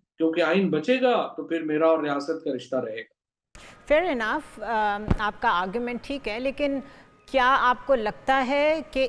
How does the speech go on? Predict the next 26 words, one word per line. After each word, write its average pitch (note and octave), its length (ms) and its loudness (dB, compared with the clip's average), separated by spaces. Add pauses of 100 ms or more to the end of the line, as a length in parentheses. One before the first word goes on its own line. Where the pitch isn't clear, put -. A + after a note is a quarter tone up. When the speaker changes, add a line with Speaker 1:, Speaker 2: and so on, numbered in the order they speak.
(120)
Speaker 2:
इस - 200 -4
तरह C4 200 2
के C4+ 120 -2
एहतजाज G#3+ 680 0
से C#4 320 2
वो C4 200 2
आइनी A#3 320 0
तरमीम A#3+ 520 -2
रुक G#3 220 -2
जाएगी? C4 380 0 (1700)
Speaker 1:
बिल्कुल D3 260 2
रुक G3+ 160 2
जाएगी। F#3 560 0 (540)
और D#3 460 4 (360)
इसके D#3+ 220 -6
अलावा D3+ 340 0
अगर A3+ 200 0
कोई A3 180 -4
और F#3+ 200 2
तरीका F#3+ 420 -4
है, E3+ 200 0
तो E3 140 -6
वो C#3 100 -2
भी C3 120 -6
बता D#3+ 300 0
दें। D#3+ 180 -8